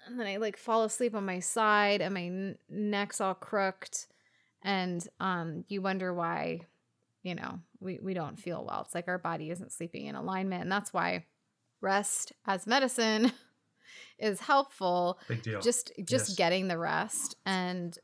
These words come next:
Speaker 1: we do get into, like, the t-, the amounts of times and stuff that we're sleeping with the sleep coach. But I did wanna reference some of these things that I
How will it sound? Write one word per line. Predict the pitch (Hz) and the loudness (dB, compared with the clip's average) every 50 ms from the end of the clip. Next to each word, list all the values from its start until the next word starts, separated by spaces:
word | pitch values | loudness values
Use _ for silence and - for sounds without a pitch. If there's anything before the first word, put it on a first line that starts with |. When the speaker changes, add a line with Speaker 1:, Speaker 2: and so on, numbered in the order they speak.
| _ - | _ -8
Speaker 1:
we | 196 202 202 | -6 -4 -4
do | 180 - 233 233 220 | -2 0 0 2 2
get | 185 208 175 175 | 2 2 2 2
into, | 175 170 180 170 196 | 2 0 -2 -4 -4
like, | 156 127 120 135 - - - - _ _ _ _ _ _ _ _ _ _ - | -4 -2 -2 -4 -4 -8 -14 -20 _ _ _ _ _ _ _ _ _ _ -4
the | 180 156 - | -4 -4 -4
t-, | - - - - _ | -6 -10 -16 -16 _
the | - 190 175 - - - - | -8 -6 -6 -6 -6 -6 -4
amounts | - 196 185 160 - 170 - | -4 -2 -2 -2 -2 -4 -6
of | - | -8
times | - - 175 - 127 151 170 - | -8 -8 -6 -6 -6 -6 -8 -8
and | 165 | -6
stuff | - - 160 - - | -6 -4 -6 -4 -4
that | - 151 - - | -6 -6 -6 -8
we're | - - | -10 -8
sleeping | - - - - - - - 160 156 156 160 | -8 -8 -8 -8 -8 -8 -8 -8 -8 -6 -8
with | 165 165 _ | -8 -10 _
the | - 170 | -8 -6
sleep | - - - 147 - - | -6 -6 -6 -6 -10 -10
coach. | - - 151 156 - - | -8 -8 -8 -8 -6 -4
But | - 175 - - - - - - - _ - | -4 -4 -4 -4 -8 -18 -20 -20 -16 _ -2
I | - | -2
did | 214 180 233 254 254 | 2 4 6 6 6
wanna | 285 302 302 262 220 196 | 4 2 2 2 2 2
reference | 190 190 208 - - 208 175 - | 2 0 0 -2 -2 -4 -4 -4
some | - 214 196 185 | -4 -4 -4 -4
of | 180 | -4
these | 185 185 180 - | -4 -4 -6 -6
things | - 165 170 175 180 185 180 | -6 -6 -4 -6 -6 -6 -4
that | 185 175 160 | -2 -2 -2
I | - - - 180 180 180 180 180 180 175 | -2 0 0 0 0 0 -2 -2 -4 -6